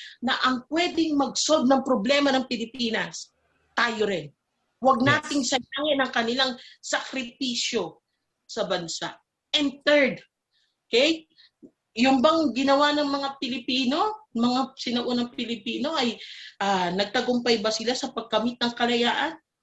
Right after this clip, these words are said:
Speaker 1: As we celebrate the one hundred twenty-third, ah, independence anniversary ng ating kalayaan, sana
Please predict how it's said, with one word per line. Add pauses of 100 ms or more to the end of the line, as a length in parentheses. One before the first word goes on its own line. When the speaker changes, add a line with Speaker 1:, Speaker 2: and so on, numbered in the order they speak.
(180)
Speaker 1:
As
we
celebrate
the
one
hundred
twenty-third, (480)
ah, (160)
independence (120)
anniversary
ng
ating
kalayaan, (320)
sana